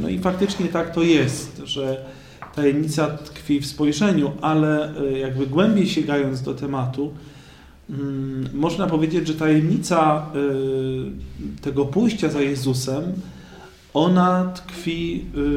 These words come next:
w trwałości tej, e, Jezusowej miłości. To znaczy Mateusz, e, przekonał się, czy w tym spojrzeniu zobaczył, że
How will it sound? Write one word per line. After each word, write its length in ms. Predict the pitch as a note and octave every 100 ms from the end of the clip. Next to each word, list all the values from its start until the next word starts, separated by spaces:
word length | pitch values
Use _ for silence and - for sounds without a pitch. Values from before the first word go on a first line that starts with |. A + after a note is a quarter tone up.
| C#3+ D3 C#3+ D3+
w 220 | C3 C#3
trwałości 680 | - - D#3 D3+ G3+ G3+ -
tej, 420 | E3 D#3 D3 C#3+ D3
e, 320 | - - C#3+ C#3 C#3+
Jezusowej 600 | D3 C#3+ - F3 E3+ D#3
miłości. 680 | D3+ C#3 B2 - - - - - - - - - - - - - -
To 100 | C#3+
znaczy 500 | D3+ D#3 D#3+ D#3 D#3 D#3 D#3
Mateusz, 520 | C#3 F#3+ G3+ - -
e, 40 | D#3+ D3+ D3 -
przekonał 600 | - D3+ - G#3+ F#3 C3
się, 160 | B2+ C3
czy 120 | -
w 60 | -
tym 140 | D#3+
spojrzeniu 520 | D#3 D#3 D3+ F#3+ G#3+ D#3
zobaczył, 580 | D#3 C#3 C3 D#3 D#3+
że 400 | - D3+ C#3+ C#3+